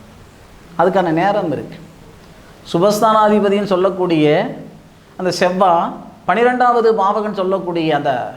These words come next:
விரயஸ்தானத்தை பார்க்கிறார். செவ்வாவுடைய பார்வை விரயஸ்தானத்தை பார்க்கிறது உ-, நல்லது.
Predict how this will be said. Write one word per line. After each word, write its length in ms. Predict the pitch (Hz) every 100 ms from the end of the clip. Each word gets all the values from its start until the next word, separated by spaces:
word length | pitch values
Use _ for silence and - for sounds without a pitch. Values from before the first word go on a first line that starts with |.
| 147 147
விரயஸ்தானத்தை 680 | 214 240 220 214 190 180 147
பார்க்கிறார். 460 | 143 - 117 110 - - - - -
செவ்வாவுடைய 540 | 180 240 247 233 226
பார்வை 300 | 214 208 220
விரயஸ்தானத்தை 600 | 202 208 214 208 196 196 175
பார்க்கிறது 300 | 175 175 165
உ-, 480 | 180 196 165 151
நல்லது. 500 | 160 170 202 147 147